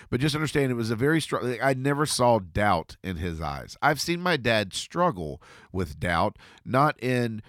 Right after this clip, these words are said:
the faith that he has or what he was teaching, but am I going to be able to do this correctly? Is this going to work out fine? My, my dad will mention regrets a lot, um, which is funny because he says it as if the rest of us <laughs> don't have them.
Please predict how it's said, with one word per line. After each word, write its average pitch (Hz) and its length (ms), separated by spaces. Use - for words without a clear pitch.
the 95 140
faith 123 360
that 113 120
he 104 140
has 104 280
or 95 80
what 95 180
he 101 120
was 85 160
teaching, 101 400
but 87 240
am 113 240
I 104 140
going 101 360
to 95 140
be 87 240
able 92 240
to 92 140
do 90 200
this 82 200
correctly? 76 680
Is 101 260
this 104 180
going 95 280
to 92 120
work 90 260
out 78 220
fine? 80 280
My, 113 180
my 135 160
dad 147 320
will 151 100
mention 120 480
regrets 92 880
a 87 80
lot, 73 400
um, 95 420
which 123 220
is 131 120
funny 160 320
because 120 300
he 127 120
says 160 280
it 127 120
as 110 180
if 123 140
the 110 80
rest 117 260
of - 80
us - 140
<laughs> - 120
don't 160 140
have 165 300
them. 82 260